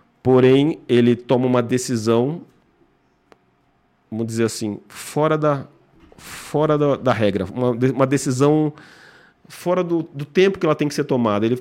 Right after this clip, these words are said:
"Cara, vou comprar primeiro, mas não vou olhar meu processo agora. Vou investir em marketing agora, mas não vou olhar meu problema de entrega."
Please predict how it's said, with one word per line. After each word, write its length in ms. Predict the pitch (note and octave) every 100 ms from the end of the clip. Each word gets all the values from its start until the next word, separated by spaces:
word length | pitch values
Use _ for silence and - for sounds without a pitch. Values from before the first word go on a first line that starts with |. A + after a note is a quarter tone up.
| -
"Cara, 200 | - C#3
vou 100 | C#3+
comprar 460 | D#3+ D#3 D3 E3+ F#3+
primeiro, 340 | D#3+ C#3 E3
mas 160 | D#3+ D#3+
não 80 | D#3
vou 140 | D#3
olhar 120 | D3+
meu 120 | D3+
processo 480 | D3 D3+ C#3 D3 -
agora. 440 | C3+ A2+ G2 F2+ F2 _ _ - -
Vou 220 | A2 D#3
investir 320 | D#3+ D#3+ E3
em 60 | D#3+
marketing 400 | D3 D3 D3+ C#3+
agora, 580 | C3 C3 D#3 E3+ F3+ - _ _ _ _ _ -
mas 880 | A2+ B2+ C#3 D#3+ E3+ - - - -
não 160 | B2 B2+
vou 140 | B2+
olhar 120 | C#3
meu 120 | C#3+ C#3+
problema 360 | C#3+ C3+ C#3+
de 100 | C#3+
entrega." 540 | C#3+ C#3 A2+ G#2 F2